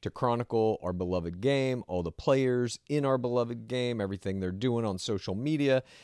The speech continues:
and just kind of the state of reality television, American pop culture generally.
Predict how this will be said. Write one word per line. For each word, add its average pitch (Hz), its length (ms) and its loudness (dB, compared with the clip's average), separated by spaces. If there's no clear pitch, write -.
and 143 100 -6
just 185 160 -2
kind 208 140 4
of 170 60 0
the 117 40 -2
state - 520 4
of 120 200 8
reality 117 400 6
television, 113 400 2
American 101 380 2
pop 104 240 2
culture 101 260 0
generally. 98 500 2